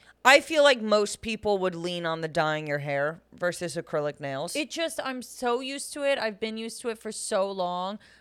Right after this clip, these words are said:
Speaker 2: The acrylic nails thing, because I've worked in food service a lot of my, uh,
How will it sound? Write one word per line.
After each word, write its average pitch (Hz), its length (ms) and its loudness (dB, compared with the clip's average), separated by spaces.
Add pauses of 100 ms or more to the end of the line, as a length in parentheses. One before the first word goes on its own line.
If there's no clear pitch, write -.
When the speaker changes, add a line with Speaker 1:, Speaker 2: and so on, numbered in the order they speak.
Speaker 2:
The 247 180 -2
acrylic 247 380 -4
nails 214 340 -2
thing, 233 280 0
because 214 240 -6
I've 208 120 2
worked 190 220 -6
in 190 120 -10
food 196 300 -6
service 202 480 -2
a 196 100 -6
lot 175 220 2
of 190 60 -4
my, 185 240 -2 (400)
uh, 180 200 0